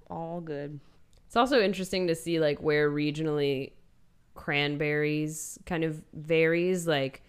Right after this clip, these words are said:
Speaker 1: Mm-hmm.
Speaker 2: in s-, particular states, you're more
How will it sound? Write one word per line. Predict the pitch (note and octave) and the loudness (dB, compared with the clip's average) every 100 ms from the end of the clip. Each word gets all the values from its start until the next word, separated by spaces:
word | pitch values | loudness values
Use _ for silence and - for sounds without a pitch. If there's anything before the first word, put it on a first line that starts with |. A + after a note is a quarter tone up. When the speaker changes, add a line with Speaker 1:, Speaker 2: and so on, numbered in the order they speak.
| - | -10
Speaker 1:
Mm-hmm. | G3 F3+ | -6 -2
Speaker 2:
in | E3+ | -2
s-, | E3 | 0
particular | - G3+ F#3 F3 F3 | -2 0 0 0 0
states, | D#3+ E3 D#3 D3+ - - | 0 0 0 0 -8 -10
you're | D3+ D3+ | -6 -4
more | D3 C#3 C#3+ | -2 -2 -4